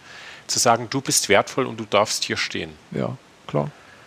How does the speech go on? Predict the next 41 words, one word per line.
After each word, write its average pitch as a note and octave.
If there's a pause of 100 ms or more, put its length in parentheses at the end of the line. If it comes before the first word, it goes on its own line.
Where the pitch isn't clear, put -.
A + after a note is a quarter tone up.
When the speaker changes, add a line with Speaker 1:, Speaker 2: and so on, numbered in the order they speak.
(240)
Speaker 1:
Und, G#2+
und G#2
Mahatma A2
Gandhi, B2
für -
alle, A2
die -
jetzt -
nicht D3
Lust -
haben, A#2
den A2
langen G#2
Film A#2+
zu -
gucken, -
den G#2+
es -
da, A2
glaube G#2+
ich, -
der G#2+
ist -
ja, B2 (280)
gestern A#2
hat A#2+
eine A#2
Konfi A#2
zu -
mir A2
gesagt, G2+ (220)
„Von G#2
wann G#2
ist -
denn A2+
das, - (600)
der G#2
Film?“ F2
Aus G#2+
den G#2+
neunzigern. E3+